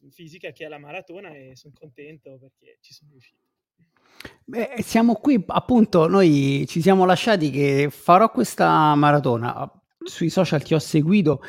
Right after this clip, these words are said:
Speaker 2: eh, ho visto tante persone che seguono il podcast, ti hanno seguito anche loro, hanno visto, insomma, l'esito assolutamente positivo.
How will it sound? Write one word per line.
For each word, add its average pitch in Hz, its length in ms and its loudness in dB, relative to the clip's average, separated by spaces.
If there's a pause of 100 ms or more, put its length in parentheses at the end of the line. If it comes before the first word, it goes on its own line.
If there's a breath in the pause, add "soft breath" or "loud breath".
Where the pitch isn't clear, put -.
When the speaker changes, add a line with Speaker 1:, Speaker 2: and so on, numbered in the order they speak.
(300 loud breath)
Speaker 2:
eh, 139 200 -2
ho 131 80 0
visto 156 360 -2
tante 143 240 0
persone 151 300 0
che 143 40 0
seguono 139 260 -2
il 139 80 -2
podcast, 156 460 0
ti - 60 -2
hanno 147 180 2
seguito 156 320 0
anche 143 160 -2
loro, 202 220 0 (220 loud breath)
hanno 147 200 4
visto, 233 160 4
insomma, 190 240 2
l'esito 185 340 4
assolutamente 175 720 2
positivo. 147 600 0